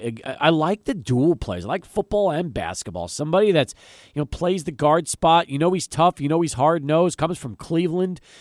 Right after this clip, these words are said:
uh, and, and had some good accolades playing All-State in football, All-State in basketball.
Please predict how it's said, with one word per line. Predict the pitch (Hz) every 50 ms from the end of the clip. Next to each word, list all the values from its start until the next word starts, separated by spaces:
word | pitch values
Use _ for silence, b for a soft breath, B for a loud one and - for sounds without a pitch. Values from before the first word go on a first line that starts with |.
| B B B
uh, | - 117 120 120 120 113 110 107 - -
and, | 147 160 156
and | 165 160 160 151 143 - _ -
had | 117 - 160 190 180
some | - 180 160
good | 139 170 160
accolades | 160 165 170 - 196 180 175 170 175 180 165 - -
playing | - - 165 160 170 180 185 165
All-State | 160 175 180 - - - - 165 180 160
in | 143 120
football, | - - 180 175 - - 190 185 175 170
All-State | 175 185 - - 190 190 151
in | 117
basketball. | 104 104 123 139 156 156 - - 160 165 170 175 180 151